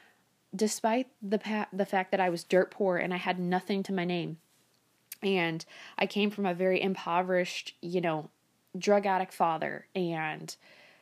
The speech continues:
just a very bad situation, she didn't judge me for that. She didn't judge me for having a different set of political views than her. She didn't judge me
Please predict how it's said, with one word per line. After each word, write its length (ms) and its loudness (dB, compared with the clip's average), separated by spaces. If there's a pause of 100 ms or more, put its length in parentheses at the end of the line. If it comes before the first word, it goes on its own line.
(300)
just 240 0
a 120 -12
very 340 4
bad 420 0
situation, 840 -2 (240)
she 240 -2
didn't 240 0
judge 260 4
me 100 0
for 200 -4
that. 400 -8 (460)
She 180 0
didn't 180 0
judge 200 4
me 120 0
for 140 -6
having 280 0
a 60 -4
different 300 -2
set 160 0
of 100 -2
political 380 0
views 320 -2
than 140 -4
her. 300 -10 (460)
She 220 -2
didn't 220 0
judge 280 2
me 280 0